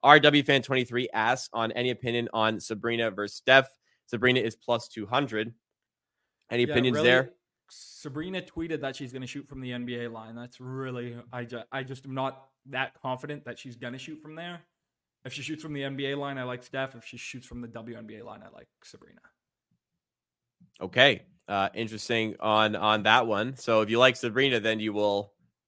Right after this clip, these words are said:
Speaker 1: definitely like the plus two hundred on her.
Speaker 2: Yeah, no. S-, I m-, I mean, not plus two hundred. Like, if she's shooting from the, uh, W N B A line with, uh, a, a woman's ball, she's just, like, just as good of a shooter as Steph. But if she's shooting from the N B A line,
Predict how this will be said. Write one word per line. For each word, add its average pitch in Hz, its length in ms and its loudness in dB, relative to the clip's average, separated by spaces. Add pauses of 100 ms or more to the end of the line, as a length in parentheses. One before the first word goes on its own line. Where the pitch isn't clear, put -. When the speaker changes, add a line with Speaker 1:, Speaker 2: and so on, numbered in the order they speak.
Speaker 1:
definitely 120 300 6
like 120 280 6
the 110 100 -6
plus 117 280 0
two 117 140 0
hundred 131 320 4
on 98 180 -4
her. 87 220 -8 (600)
Speaker 2:
Yeah, 170 220 -2
no. 160 180 -4
S-, - 240 -14
I 190 40 -6
m-, 190 140 -4
I 202 120 0
mean, 196 120 -4
not 175 160 -4
plus 147 200 -6
two 143 100 -8
hundred. 127 340 -8
Like, 135 220 -10
if 180 100 -8
she's 240 160 -6
shooting 175 240 -6
from 147 160 -8
the, 139 140 -6 (100)
uh, 156 120 -4 (140)
W 151 260 -2
N 143 100 -6
B 139 120 -4
A 135 60 -4
line 135 340 -4
with, 127 160 -10 (880)
uh, 113 380 -6 (1120)
a, 131 300 -8
a 123 320 -6 (240)
woman's 131 340 -6
ball, 147 420 0
she's 131 200 -16
just, - 200 -14
like, 101 120 -18 (360)
just - 220 -8
as 120 100 -10
good 127 140 -10
of 113 60 -14
a 117 40 -10
shooter 120 280 -10
as 110 100 -16
Steph. 127 360 -6 (260)
But 117 220 -6 (440)
if 135 80 -10
she's 139 120 -10
shooting 135 220 -8
from 127 120 -14
the 131 100 -8
N 123 140 -6
B 127 160 -4
A 135 60 -4
line, 113 380 -12